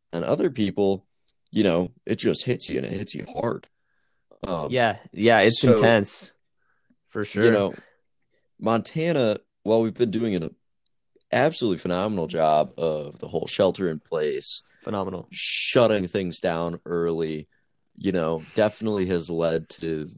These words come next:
Speaker 1: less cases, for sure. But on top of that, we don't have enough tests to really know for sure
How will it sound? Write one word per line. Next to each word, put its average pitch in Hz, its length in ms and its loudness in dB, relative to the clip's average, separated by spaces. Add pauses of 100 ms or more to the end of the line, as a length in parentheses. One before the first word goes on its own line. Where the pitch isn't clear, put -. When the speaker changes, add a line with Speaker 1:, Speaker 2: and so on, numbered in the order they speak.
(120)
Speaker 1:
less 95 440 2
cases, - 720 -4 (340)
for 85 200 -4
sure. - 440 -2 (180)
But 92 340 6 (480)
on 101 120 -2
top 131 240 -4
of 123 100 -6
that, 92 240 -4 (800)
we 104 240 -12
don't 190 200 -2
have 123 300 2
enough 85 300 2
tests - 720 -4 (120)
to 107 140 -4
really 98 300 0
know 87 200 0
for 87 200 -6
sure 104 480 -2